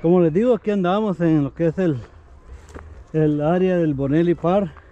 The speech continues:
Muchos ya conocen, y para aquellos que ven nuestros videos y no conocen, y quizás viven aquí alrededor de,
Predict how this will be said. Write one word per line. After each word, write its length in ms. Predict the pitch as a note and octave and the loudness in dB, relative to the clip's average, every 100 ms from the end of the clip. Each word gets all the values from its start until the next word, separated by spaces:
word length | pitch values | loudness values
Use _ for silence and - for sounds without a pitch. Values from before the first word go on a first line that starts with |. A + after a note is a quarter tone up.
| - - - - - - - - - - - - | -20 -20 -20 -20 -20 -20 -20 -20 -20 -20 -8 0
Muchos 360 | E3+ F#3 F#3 | 2 2 -2
ya 140 | E3+ D#3+ | -2 -2
conocen, 760 | D3+ D3 G3+ G#3 G#3+ G#3 F3 - - - - - - - - - - - - - - - | 0 2 2 2 2 0 -2 -6 -20 -20 -20 -20 -20 -20 -20 -20 -20 -20 -20 -20 -20 -6
y 80 | D#3+ | -2
para 240 | C#3+ D#3+ D3 | 0 0 0
aquellos 280 | F#3 G3 | 0 0
que 120 | - D#3+ | 0 0
ven 220 | E3+ F3+ | 2 2
nuestros 340 | E3+ - D#3 | 0 -2 -4
videos 400 | C3+ D#3 G3+ E3+ | 0 0 2 2
y 80 | D3 | 2
no 160 | D#3 E3 | 0 -2
conocen, 600 | D#3+ E3 F#3 F#3+ F3+ C3 - - - - - - - - - - - - - - | -2 -2 -2 -2 -2 -4 -12 -20 -20 -20 -20 -20 -20 -20 -20 -20 -20 -20 -20 -4
y 80 | E3+ | -2
quizás 380 | - C#3 D#3+ D#3 | 0 0 0 0
viven 320 | F#3 F3+ E3+ | 0 2 0
aquí 380 | C#3 F3 F3+ F3 | -2 -2 2 4
alrededor 640 | D#3+ D#3+ D3 D3 D3 E3 | 4 0 -4 -4 0 0
de, 200 | D#3+ C#3 | 0 -2